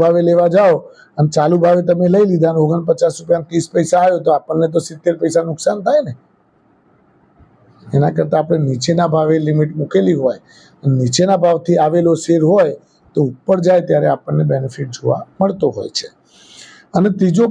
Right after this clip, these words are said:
પોઇન્ટ, મિત્રો, તો લાંબા ગાળા માટે રોકાણ કરવા માટે આવવાનો. કેવી રીતે રોકાણ થાય એનો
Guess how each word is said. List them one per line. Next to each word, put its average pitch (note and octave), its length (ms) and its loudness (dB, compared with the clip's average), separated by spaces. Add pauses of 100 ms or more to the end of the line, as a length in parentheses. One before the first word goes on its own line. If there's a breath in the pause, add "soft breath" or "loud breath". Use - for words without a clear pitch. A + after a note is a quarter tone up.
પોઇન્ટ, F3+ 240 0 (100)
મિત્રો, D3 260 0 (460)
તો F3 40 2 (160)
લાંબા D3 380 2
ગાળા D#3+ 280 2
માટે D3+ 160 0 (100)
રોકાણ C3 360 -2
કરવા A2 320 -6
માટે A2+ 220 -2 (460)
આવવાનો. C#3+ 400 -2 (140)
કેવી D#3+ 240 2
રીતે D#3+ 240 -2
રોકાણ D#3 300 -2
થાય D#3 220 0
એનો E3 140 0